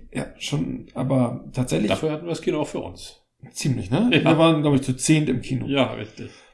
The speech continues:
Speaker 1: Der war aber auch schon ziemlich am Ende, äh, am Auslaufen, glaub ich, als wir da waren. Also wir hatten eine der letzten
Speaker 2: Ja.
Speaker 1: Wochen erwischt.
Speaker 2: Ja.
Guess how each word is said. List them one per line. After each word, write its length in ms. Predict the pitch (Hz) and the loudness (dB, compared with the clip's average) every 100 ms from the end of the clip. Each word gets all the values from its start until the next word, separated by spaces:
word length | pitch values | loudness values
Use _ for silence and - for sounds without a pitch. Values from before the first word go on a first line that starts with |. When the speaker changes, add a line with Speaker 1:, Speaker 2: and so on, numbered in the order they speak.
| _ | _
Speaker 1:
Der 180 | - 127 | -2 2
war 80 | 156 | 2
aber 160 | 160 | 2
auch 140 | - - | 0 -2
schon 180 | - 131 | -2 -2
ziemlich 320 | 160 139 - | 0 -2 -2
am 80 | - | -2
Ende, 280 | 139 131 117 | 2 2 2
äh, 500 | 107 - 110 117 127 | 0 -6 -6 -6 -4
am 120 | 123 | -2
Auslaufen, 520 | - 127 - 120 127 | 0 0 0 -4 -4
glaub 140 | 120 - | -6 -6
ich, 120 | - | -6
als 140 | 131 | -8
wir 60 | 131 | -6
da 140 | 131 | -6
waren. 220 | 127 127 127 | -6 -8 -6
Also 240 | 135 127 | -4 2
wir 240 | 131 123 - | 2 2 -2
hatten 320 | 147 - 151 | -8 -6 -8
eine 300 | - 127 123 | -6 -4 -2
der 120 | 127 | 0
letzten 500 | 123 127 - 127 117 | -2 -2 -6 -8 -4
Speaker 2:
Ja. 280 | 113 120 120 | -2 -2 0
Speaker 1:
Wochen 300 | 127 123 131 | -2 0 -2
erwischt. 400 | 131 120 - - | -2 -4 -6 -8
Speaker 2:
Ja. 140 | 113 | -12